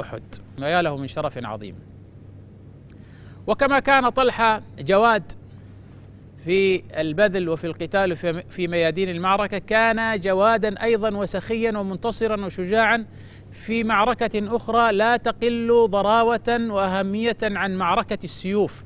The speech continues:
ألا وهي معركة إنفاق المال. إنفاق المال ليس بالأمر السهل أبدًا، هو في مستوى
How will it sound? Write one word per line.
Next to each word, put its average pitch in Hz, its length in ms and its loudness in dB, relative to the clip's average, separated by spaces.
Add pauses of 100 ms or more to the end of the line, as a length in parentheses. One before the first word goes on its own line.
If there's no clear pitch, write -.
ألا 202 280 4
وهي 175 500 0
معركة 170 600 -2
إنفاق 151 360 -2
المال. 127 400 -8 (1080)
إنفاق 190 340 -2
المال 196 300 0
ليس 208 420 0
بالأمر 175 420 -4
السهل 120 380 -10 (380)
أبدًا، 127 320 -6 (960)
هو 220 240 4
في 220 240 -4
مستوى 240 640 2